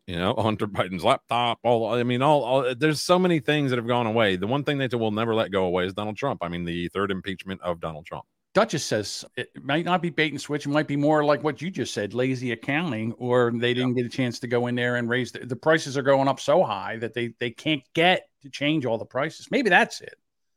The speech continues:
Speaker 1: Yeah, we don't have enough staff to go around and change the price tag. We, we can only restock the shelves.
Speaker 2: Right. Maybe.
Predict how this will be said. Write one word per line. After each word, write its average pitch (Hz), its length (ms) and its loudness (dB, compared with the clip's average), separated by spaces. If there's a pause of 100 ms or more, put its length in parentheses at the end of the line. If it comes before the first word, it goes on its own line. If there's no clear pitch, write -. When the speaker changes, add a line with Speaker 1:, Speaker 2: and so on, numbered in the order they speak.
(120)
Speaker 1:
Yeah, 127 340 2
we 117 140 4
don't 127 220 4
have 120 220 4
enough 104 180 2
staff 104 580 0
to 95 100 -10
go 98 180 2
around 92 320 0
and 82 120 -4
change 87 280 -6
the 76 80 -16
price 80 320 -4
tag. 71 300 -4 (180)
We, 98 160 -4
we 101 120 -2
can 123 120 4
only 131 140 4
restock 101 440 2
the 73 80 -4
shelves. - 480 -6 (220)
Speaker 2:
Right. 123 280 0 (440)
Maybe. 123 400 -4